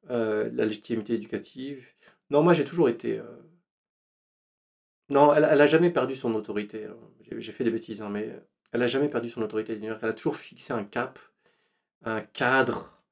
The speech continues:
moral, euh, qui est, euh, qui est très souple, mine de rien. C'est-à-dire, hein, une manière d'éduquer qui est basée sur la persuasion, euh, sur le dialogue, essentiellement, non pas sur la contrainte. Donc, euh, donc elle, elle est parvenue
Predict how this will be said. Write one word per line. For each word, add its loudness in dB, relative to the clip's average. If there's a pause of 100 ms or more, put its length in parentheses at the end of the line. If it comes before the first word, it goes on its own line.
(320)
moral, 6 (420)
euh, 2 (580)
qui -2
est, 6
euh, 6
qui -12
est -2
très -2
souple, -4
mine -6
de 2
rien. 0
C'est-à-dire, 0
hein, 0
une -6
manière 2
d'éduquer 0
qui -2
est 0
basée 2
sur -6
la 0
persuasion, -4 (160)
euh, -8
sur -4
le 0
dialogue, 2 (300)
essentiellement, -6 (400)
non 0
pas 0
sur 2
la 2
contrainte. -4 (480)
Donc, 0
euh, 4
donc -2
elle, 4
elle 4
est 6
parvenue 4